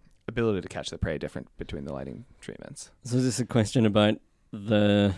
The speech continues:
Speaker 2: habitats they live in themselves, or about how
Speaker 1: If
Speaker 2: we conduct research in
Speaker 1: It's
Speaker 2: captive environments?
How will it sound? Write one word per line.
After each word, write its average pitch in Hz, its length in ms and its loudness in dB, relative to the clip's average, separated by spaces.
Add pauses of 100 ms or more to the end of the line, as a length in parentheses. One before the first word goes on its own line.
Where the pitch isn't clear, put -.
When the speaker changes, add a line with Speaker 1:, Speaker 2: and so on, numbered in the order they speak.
Speaker 2:
habitats 113 560 0
they 113 160 2
live 113 320 2
in 117 200 4
themselves, 117 880 0
or 113 180 2
about 110 240 4
how 107 120 2
Speaker 1:
If 127 40 6
Speaker 2:
we 110 120 6
conduct 110 380 2
research 110 460 -2 (100)
in 101 460 2 (840)
Speaker 1:
It's 131 80 2
Speaker 2:
captive 120 240 0
environments? 104 640 -2